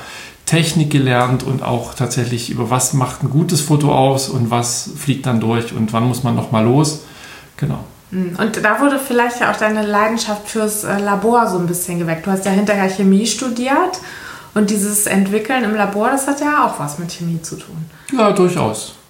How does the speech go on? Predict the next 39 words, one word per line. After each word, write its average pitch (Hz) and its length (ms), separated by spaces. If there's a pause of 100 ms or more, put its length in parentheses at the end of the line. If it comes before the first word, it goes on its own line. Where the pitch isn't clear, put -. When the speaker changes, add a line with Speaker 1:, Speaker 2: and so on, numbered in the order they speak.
(320)
Speaker 1:
Du 165 160
meinst, 143 240
dass 156 100
man 175 140
im 147 100
Dun-, 190 220
im 151 140
Dunkeln 190 360
steht 165 440
und 160 120
irgendwo 151 340
Speaker 2:
<laughs> 151 440
Ja. - 60
Speaker 1:
an 143 100
stinkenden 160 680
Töpfen, 165 500
äh, 151 360
ja, 151 220
genau. 143 400 (240)
Speaker 2:
Ja. 214 240
Speaker 1:
Ja, 147 260 (140)
doch, 147 280 (100)
vielleicht, 131 560
ja. 123 120
Speaker 2:
Ja. 214 100 (180)
Aber 262 200
ich 285 60
erinnere 262 320
mich, 277 180
als 240 200
wir 226 100
in 220 80
Hamburg 262 300
gewohnt 233 420
haben, 233 220
da 214 100
hatten 214 220
wir 214 120
eine, 196 440